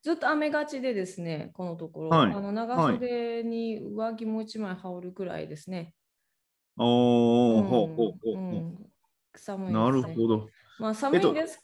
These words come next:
Speaker 1: けど、
Speaker 2: えっと、
Speaker 1: サマーですね。一応四月なんでね。
Speaker 2: そうですね。梅雨ってありましたっけ？
Speaker 1: えっと、基本的に、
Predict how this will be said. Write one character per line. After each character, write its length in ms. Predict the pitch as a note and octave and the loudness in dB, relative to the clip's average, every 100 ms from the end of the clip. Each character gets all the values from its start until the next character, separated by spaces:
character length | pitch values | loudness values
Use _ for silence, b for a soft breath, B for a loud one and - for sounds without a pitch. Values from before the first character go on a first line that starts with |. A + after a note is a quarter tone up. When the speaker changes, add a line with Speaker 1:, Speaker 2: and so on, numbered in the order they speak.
| - | -10
Speaker 1:
け 100 | C4 | -6
ど、 80 | B3+ | -6
Speaker 2:
え 20 | |
っ 20 | |
と、 60 | B3 | -4
Speaker 1:
サ 140 | B3 | -2
マ 220 | A#3+ A3 | 0 0
ー 20 | |
で 80 | F3 | -2
す 120 | F3+ | -6
ね。 100 | F3 | -8
一 180 | E3+ E3+ | -10 -8
応 40 | F#3+ | -10
四 160 | - | -8
月 240 | G3 G3 F3+ | -8 -8 -8
な 100 | D3 | -10
ん 60 | |
で 80 | E2+ | -10
ね。 140 | C3 F3+ B B B B _ _ _ _ _ - _ | -12 -12 B B B B _ _ _ _ _ -20 _
Speaker 2:
そ 260 | - D3+ A#2 | 0 4 6
う 20 | |
で 40 | G2 | 4
す 80 | |
ね。 60 | G2 - | 0 4
梅 160 | D#4 E4 | 8 10
雨 100 | E4+ | 8
っ 40 | |
て 300 | - A#2 - | 6 6 6
あ 80 | - | 4
り 60 | A#2 | 6
ま 80 | B2+ | 4
し 60 | |
た 80 | G2+ | 0
っ 20 | |
け？ 180 | - - _ _ _ _ _ _ _ _ _ _ _ - | -10 -16 _ _ _ _ _ _ _ _ _ _ _ -8
Speaker 1:
え 140 | A#3+ | -4
っ 60 | A#3 | -2
と、 120 | A#3 | -2
基 160 | A#3 B3+ | -4 -2
本 220 | D#4+ G4+ | -2 0
的 260 | G#4 G4+ F4+ | -2 -2 -2
に、 460 | F4 E4 G3 - | -2 -2 -2 -4